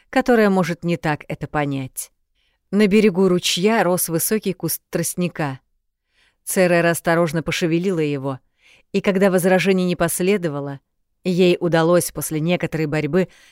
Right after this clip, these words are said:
выдернуть один из стеблей. Он оказался достаточно длинным, чтобы обернуть его вокруг талии и завязать узлом, не порвав.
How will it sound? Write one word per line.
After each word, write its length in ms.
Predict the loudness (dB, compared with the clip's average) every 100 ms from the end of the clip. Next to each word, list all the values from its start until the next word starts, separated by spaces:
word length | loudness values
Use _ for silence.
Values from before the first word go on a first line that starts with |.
| _ -2
выдернуть 680 | 2 4 4 2 2 -2 -2
один 280 | -2 -2 -6
из 120 | -8 -10
стеблей. 720 | -6 -4 -2 -2 -2 -6 _ _ _ _ _ _ _
Он 180 | 0 2
оказался 540 | 2 2 2 0 2
достаточно 600 | 0 0 -4 -2 -2 -2
длинным, 460 | 0 0 2 0 -4
чтобы 300 | -2 0 0
обернуть 460 | 2 0 0 -2
его 160 | 2 2
вокруг 380 | 0 -2 -6 -4
талии 440 | -4 -2 -2 -4
и 140 | -2 0
завязать 460 | 0 0 0 -2
узлом, 420 | -6 -2 0 0 0
не 80 |
порвав. 600 | -2 -4 -2 -4 -8 -14